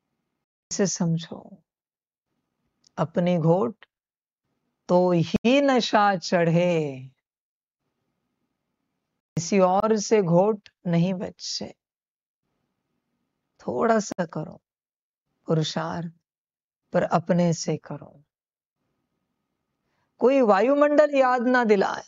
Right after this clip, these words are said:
कोई गीत संगीत याद ना दिलाए, कोई आत्माएं याद ना दिलाए, कोई स्थिति परिस्थिति याद ना दिलाए, अपने से करो।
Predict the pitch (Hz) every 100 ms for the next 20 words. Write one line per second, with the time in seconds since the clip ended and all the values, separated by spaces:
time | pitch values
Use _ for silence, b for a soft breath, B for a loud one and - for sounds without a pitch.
0 | _ _ _ _ _ _ _ _ _ -
1 | 202 170 214 220 202 - 180 180 208 233
2 | 240 214 202 196 202 196 170 165 107 -
3 | 170 _ _ _ _ _ _ _ _ _
4 | - 185 196 175 165 175 180 208 240 247
5 | 214 208 190 190 175 170 170 190 165 _
6 | _ _ _ _ - 196 196 226 202 262
7 | 254 220 220 247 - 262 269 262 233 226
8 | 226 214 208 190 180 196 - 185 _ _
9 | _ _ _ _ _ _ - 147 180 190
10 | 196 - 175 - -